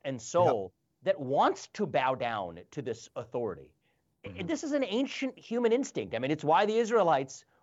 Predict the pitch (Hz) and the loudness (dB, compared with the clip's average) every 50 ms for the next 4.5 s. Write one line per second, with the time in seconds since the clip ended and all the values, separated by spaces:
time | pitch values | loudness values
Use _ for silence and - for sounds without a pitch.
0 | _ _ 120 139 156 180 202 214 202 156 - 202 202 190 147 131 - _ 110 107 | _ _ -2 2 4 4 4 4 0 0 0 0 0 0 -2 -6 -14 _ 0 2
1 | 180 196 165 202 208 208 208 - 214 190 180 160 185 208 220 190 185 202 185 - | 2 4 6 6 4 4 2 -2 -4 -4 -2 0 2 2 2 4 4 2 2 4
2 | - 214 233 226 208 190 180 185 180 175 185 180 185 185 190 190 _ _ 160 151 | 2 4 6 6 6 6 4 2 0 0 -2 -2 -2 -4 -4 -8 _ _ -4 0
3 | 175 202 196 - - 214 196 185 160 208 233 240 151 104 92 95 113 135 147 160 | 0 0 -2 -2 -6 -6 -6 -4 -2 -2 -2 -2 -2 -6 -10 -10 -8 -8 -6 -6
4 | 214 208 254 208 120 117 104 113 117 120 | -4 -4 -4 -4 -4 -2 -2 -2 -2 -2